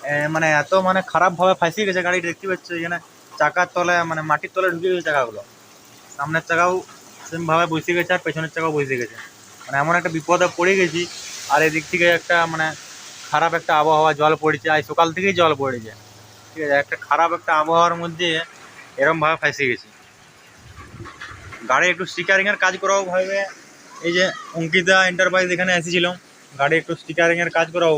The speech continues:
বলে, আবার এরকমভাবে আছে, এত একটা বেজে পড়িলাম না, দেখি কি করা যায় এবারে।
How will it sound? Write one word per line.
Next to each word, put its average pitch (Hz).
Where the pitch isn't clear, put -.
বলে, 143
আবার 147
এরকমভাবে 165
আছে, 175
এত -
একটা 170
বেজে 156
পড়িলাম 185
না, 180
দেখি 143
কি 175
করা 175
যায় 170
এবারে। 170